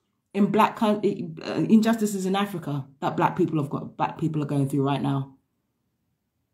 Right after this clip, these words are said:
How many of their names do you actually know while you're sitting here talking about how the rest of the world don't respect you?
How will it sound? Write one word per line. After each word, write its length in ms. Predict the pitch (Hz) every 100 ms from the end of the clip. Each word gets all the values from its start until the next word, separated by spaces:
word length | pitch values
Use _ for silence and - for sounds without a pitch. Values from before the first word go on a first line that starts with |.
| _ _ _ _
How 200 | 233 302
many 280 | 302 311 302
of 140 | 247
their 160 | 269 233
names 460 | 233 247 233 214
do 80 | 214
you 180 | 208 226
actually 460 | 226 220 - 202 190
know 260 | 202 196
while 280 | 180 180 185
you're 120 | 196
sitting 380 | 196 - 220 190
here 160 | 180 170
talking 380 | - 190 196 165
about 280 | 165 170
how 120 | 170 180
the 100 | 170
rest 220 | 175 165
of 60 |
the 60 | 165
world 220 | 170 160
don't 160 | 165 -
respect 460 | 156 - 170 -
you? 180 | 127 -